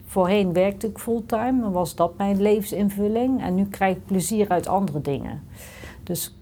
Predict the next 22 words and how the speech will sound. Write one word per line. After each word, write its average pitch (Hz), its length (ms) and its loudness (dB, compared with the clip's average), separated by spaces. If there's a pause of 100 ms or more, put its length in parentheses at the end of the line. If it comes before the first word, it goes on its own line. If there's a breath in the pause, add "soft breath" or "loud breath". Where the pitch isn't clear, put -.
(180)
qua 175 160 0
rouwverwerking, 175 1080 2
eh, 160 560 0
als 160 220 -6
je 180 80 -2
je 165 100 0
verdriet 196 400 0
hebt 180 200 0
toegelaten, 208 640 2
is 180 100 0
het - 120 -6
ook 202 180 0
goed 175 200 -4
om 170 120 -4
te - 100 -12
kijken: 175 380 -2
waar 190 160 0
krijg 190 260 2
ik 165 140 -6
wel 196 240 2
energie 165 460 0
van? 143 360 -4